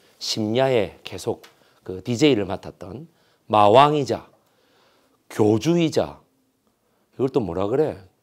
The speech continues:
그룹 이름도 무슨 비트겐슈타인 뭐 이런 식으로 지어가지고, 이게 무한궤도,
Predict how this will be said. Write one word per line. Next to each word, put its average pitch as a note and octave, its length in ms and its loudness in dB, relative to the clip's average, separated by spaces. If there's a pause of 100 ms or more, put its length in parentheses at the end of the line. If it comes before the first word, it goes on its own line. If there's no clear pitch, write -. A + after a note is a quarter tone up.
(420)
그룹 G3 360 0
이름도 A2+ 400 -2
무슨 F#2+ 340 -12
비트겐슈타인 C#3+ 960 -2
뭐 G2+ 80 -4
이런 D3+ 200 0
식으로 G#2 600 -4 (280)
지어가지고, F2+ 880 -2 (560)
이게 G2 140 -10
무한궤도, A#2 920 -2